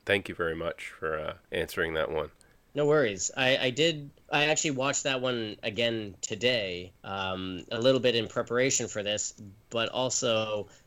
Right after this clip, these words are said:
Speaker 2: I remember enjoying it. It, I still enjoy it. I think that you did a really good job in, in, in saying so long to, uh,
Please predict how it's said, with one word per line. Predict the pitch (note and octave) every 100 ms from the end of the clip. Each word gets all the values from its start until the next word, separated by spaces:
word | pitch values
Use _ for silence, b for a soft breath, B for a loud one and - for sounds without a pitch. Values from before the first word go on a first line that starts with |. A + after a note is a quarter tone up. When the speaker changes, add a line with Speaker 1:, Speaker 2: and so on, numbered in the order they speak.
| -
Speaker 2:
I | B2
remember | C3 C#3 C#3 D#3 D#3 C#3+
enjoying | C3+ A2+ B2 C3 G#2+
it. | E2 - - - _ -
It, | C3 C3 -
I | B2 B2
still | - - C3+ C3+ C3 A#2+ A#2
enjoy | B2 B2 A#2+ G2+ B2 B2+
it. | F#2 E2+
I | F#2
think | F#2 G#2+ G2+
that | G#2+
you | G#2+ A2
did | G2+ G#2+ A2+
a | B2 A#2+ A#2 G#2 G#2+
really | G#2+ A#2+
good | A#2+ B2 A#2
job | G2+ B2 C3 F#2
in, | F#2+ F#2 F2+
in, | G2 F#2+ F#2+ F#2+ F#2 - _ -
in | F#2+ F2+
saying | - G2+ A2 A#2+ A#2+
so | A2+ A#2
long | A2+ C3 A#2+ G2+
to, | - G#2+ G#2+
uh, | A2 A2 A2